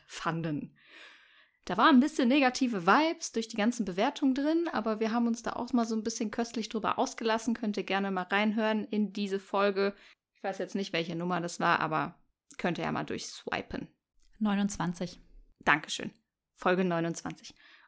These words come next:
Speaker 1: Und heute haben wir die zweite Folge dieses Formates dabei und haben wieder ein paar unserer besten Bücher rausgesucht und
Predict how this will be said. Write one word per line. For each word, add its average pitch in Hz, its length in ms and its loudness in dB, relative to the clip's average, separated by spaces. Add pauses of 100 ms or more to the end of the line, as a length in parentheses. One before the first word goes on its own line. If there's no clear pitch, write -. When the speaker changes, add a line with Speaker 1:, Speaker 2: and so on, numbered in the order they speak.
Speaker 1:
Und 208 200 0
heute 220 440 0 (480)
haben 202 340 0
wir 202 120 6
die 196 200 -4
zweite 185 520 -2
Folge 175 640 -2 (300)
dieses 226 280 6
Formates 170 800 -4 (160)
dabei 165 460 0 (160)
und 196 160 0
haben 196 160 0
wieder 247 320 2
ein 185 120 -2
paar 202 320 2
unserer 170 300 -4
besten 190 640 -4
Bücher 202 380 -2 (340)
rausgesucht 175 600 0
und 180 220 -4